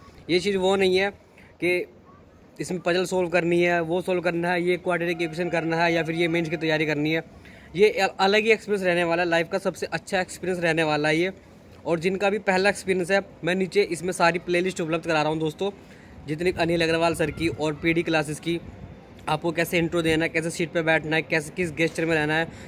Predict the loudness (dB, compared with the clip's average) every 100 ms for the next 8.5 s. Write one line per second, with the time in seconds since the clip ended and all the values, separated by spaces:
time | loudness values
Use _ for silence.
0 | -6 -4 0 0 2 2 4 4 2 0
1 | 0 2 0 0 -2 2 2 2 -2 -2
2 | -2 -4 0 0 0 -2 0 -2 0 -2
3 | 0 2 0 0 -4 0 0 0 0 0
4 | -2 -6 -18 -10 0 0 2 2 4 4
5 | 2 -2 -6 -4 -2 -2 -2 -2 0 -2
6 | 0 -2 0 -2 -2 -2 0 0 0 -2
7 | -2 -2 0 2 2 2 0 0 0 0
8 | 2 2 0 0